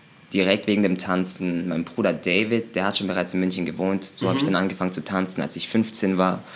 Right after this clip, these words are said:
Speaker 1: Ähm, nach drei Monaten hatte ich meinen ersten Tanzauftritt. Also ich hab
Speaker 2: Krass.
Speaker 1: drei Monate getanzt bei meinem Bruder, privat. Dann hab
Speaker 2: Wa-,
Speaker 1: ich schon
Speaker 2: habt, habt ihr dann schon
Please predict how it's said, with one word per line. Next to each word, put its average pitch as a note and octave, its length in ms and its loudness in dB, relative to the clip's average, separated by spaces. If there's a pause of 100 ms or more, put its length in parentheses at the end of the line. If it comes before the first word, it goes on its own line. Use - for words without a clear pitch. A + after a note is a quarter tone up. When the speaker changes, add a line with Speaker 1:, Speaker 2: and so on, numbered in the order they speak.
(440)
Speaker 1:
Ähm, F2 680 2 (140)
nach F2 240 0
drei F#2+ 280 2
Monaten F#2 440 2
hatte F2+ 160 -4
ich - 120 -2
meinen E2+ 220 2
ersten F2 340 -4
Tanzauftritt. - 760 -2 (460)
Also - 320 -6
ich E2 100 -4
hab - 80 -6
Speaker 2:
Krass. F#2+ 100 -4
Speaker 1:
drei F#2+ 140 6
Monate F#2 640 4 (100)
getanzt F#2 360 0
bei F#2+ 60 0
meinem E2 200 0
Bruder, G2+ 440 0
privat. F2+ 640 -2 (500)
Dann F2 140 -8
hab D3+ 100 4
Speaker 2:
Wa-, - 40 0
Speaker 1:
ich - 60 0
schon - 240 0
Speaker 2:
habt, D#3+ 240 2
habt F3+ 160 2
ihr F#3 80 6
dann E3 160 4
schon D#3+ 420 4